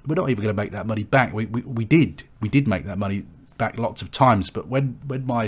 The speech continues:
internet marketing mate told me how much it was, I almost had a heart attack. Ten thousand dollars for a copywriter. Anyhow, one of the things that copywriters do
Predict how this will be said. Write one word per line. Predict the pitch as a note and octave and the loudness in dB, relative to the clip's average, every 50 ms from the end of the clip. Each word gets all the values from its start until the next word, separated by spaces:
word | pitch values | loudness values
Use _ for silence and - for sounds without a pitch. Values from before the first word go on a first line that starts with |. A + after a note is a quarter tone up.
| G#2+ - | -4 -6
internet | B2 A2+ - A2 A2 - | -6 -4 -2 -2 -2 0
marketing | A2 A2 A2 - - - - G#2 F#2 | 2 0 0 0 -2 -6 -6 -4 -2
mate | F2+ F2+ F2 - - | -2 -4 -4 -6 -8
told | - - A#2 G#2+ | 0 0 2 2
me | G2+ G2+ | 2 2
how | G2+ G2 | 0 0
much | F#2+ D#2+ E2 - | 0 -2 -6 -8
it | G#2 - | -6 -4
was, | G#2 G#2 G2 F2 - - - - - - - - - - _ - - - - - | -2 -2 -2 -4 -6 -12 -16 -20 -20 -20 -20 -20 -20 -20 _ -20 -20 -20 -12 -4
I | B2+ B2+ | -2 0
almost | B2 A#2 - - | 0 0 0 0
had | G2 | 2
a | F#2+ | 4
heart | F#2 G#2+ B2 B2 - | 6 8 6 6 4
attack. | - - - D#2+ F2 - | -2 -10 -10 -10 -10 -10
Ten | - - C3 C3 | -6 -6 -6 -4
thousand | - - D3 C#3+ C#3+ C#3+ B2+ - | -2 0 0 0 0 -2 -4 -4
dollars | - C#3 C3+ C#3 C3 A2+ G#2 - - - - | -2 0 2 2 2 2 0 -2 -6 -8 -10
for | - - - A2 G2+ | -16 -8 -4 -4 -4
a | G2 | -4
copywriter. | - - - - C#3 C#3 - B2 G#2+ F2+ D#2+ D2+ - - - - - | -4 -6 -2 -2 -2 0 2 0 0 0 -2 -4 -8 -12 -14 -12 -6
Anyhow, | A2+ B2 B2+ G2 F#2 D#2+ - - - _ _ _ - - - - _ - - - - - - - - - - - - - - - | -2 0 0 0 -2 -6 -8 -12 -20 _ _ _ -20 -20 -20 -20 _ -20 -20 -20 -20 -20 -20 -20 -20 -20 -20 -20 -20 -20 -10 0
one | - C#3+ E3+ | 2 4 4
of | E3+ D#3+ | 4 4
the | C#3 | 4
things | C#3+ - C#3+ B2+ A2+ - | 8 8 8 8 6 0
that | - - | -2 2
copywriters | - B2+ - - A2+ A2 G#2 G2 - - G2+ E2+ - | 2 2 4 4 4 6 6 4 4 0 -4 0 4
do | B2+ A#2 G2 E2 D#2 D#2 E2 | 6 6 6 4 0 -6 -12